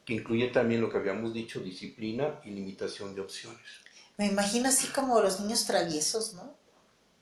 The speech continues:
Speaker 2: O sea, que, que están en todo y quieren todo y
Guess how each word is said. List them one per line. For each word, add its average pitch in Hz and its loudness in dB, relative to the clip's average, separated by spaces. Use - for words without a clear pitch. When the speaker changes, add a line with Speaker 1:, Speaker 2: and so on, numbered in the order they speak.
Speaker 2:
O 190 -12
sea, 208 2
que, 202 4
que - 0
están 240 4
en 254 2
todo 269 10
y 262 0
quieren 254 2
todo 294 10
y 202 -2